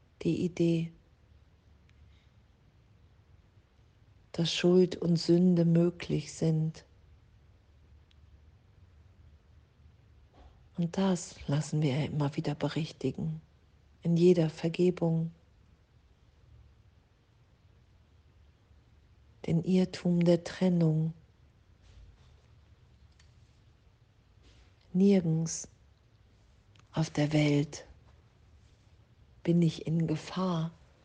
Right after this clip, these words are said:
weil ich mich niemals getrennt habe, weil in mir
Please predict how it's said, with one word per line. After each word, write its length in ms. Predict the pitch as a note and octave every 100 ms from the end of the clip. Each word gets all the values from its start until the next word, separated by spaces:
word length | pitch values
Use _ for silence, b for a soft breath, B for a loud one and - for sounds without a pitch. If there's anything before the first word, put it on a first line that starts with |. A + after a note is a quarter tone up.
| _ _ _ _ _ _ _ _ _ _ - _ _ _ _ _ - _ - _ _ _ - - _ - _ - -
weil 120 | E3
ich 140 | D#3+ -
mich 220 | E3 -
niemals 720 | F3+ F#3 F3 D#3+ D#3+ D#3+ -
getrennt 720 | E3 - - E3+ F#3 - -
habe, 500 | D#3 D3+ D3+ D#3+ D#3 - - - - - - - - - - - - -
weil 120 | D3
in 440 | - F#3 F#3 F#3+ F3+
mir 600 | F3+ F#3 F3+ E3+ D#3+